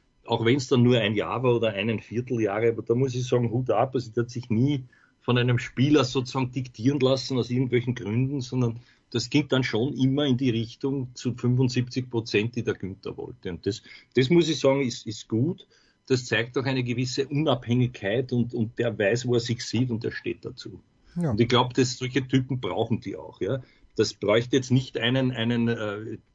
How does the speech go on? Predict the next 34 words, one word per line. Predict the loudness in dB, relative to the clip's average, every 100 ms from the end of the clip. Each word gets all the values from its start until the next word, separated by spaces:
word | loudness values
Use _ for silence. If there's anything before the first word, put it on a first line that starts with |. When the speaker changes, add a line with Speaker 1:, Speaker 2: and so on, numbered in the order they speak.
| -18 -10
Speaker 1:
Chiavara | -6 -4 -2 0 2
oder | 4 2
wie | 0
der | 0
heißt, | 0 -4 -6
der | -6
sozusagen | -6 -4 0 0 0 -6 _ _
geknickt | -4 0 2 2 0
und | 0 2
mit | 0
dem | 0
eingezogenen | 0 0 -2 -2 -2 0 0
Schweif | -2 -6 -6 -4
immer | 0 2
wieder | 2 -2
von | -2 -2
der | -2
Tribüne | -2 -4 -2 0 0
geht, | 2 2 0 -4 -10
glaub | -2 0 4
ich, | 2 0 -10 _
auch | 0 4
als | 4
Lerneffekt | 4 4 4 0 -2 -6 -6
für | -8
den | -6 -4
Medvedev | -4 -4 -6 -8 -10
nämlich. | -10 -10 -10 -12 _ _ _ _ _ 0
Aber | 4 4
das | 4 2 2
sind | 2 4
nur | 4
so | 2
persönliche | 0 0 0 -6 -8 -10 -12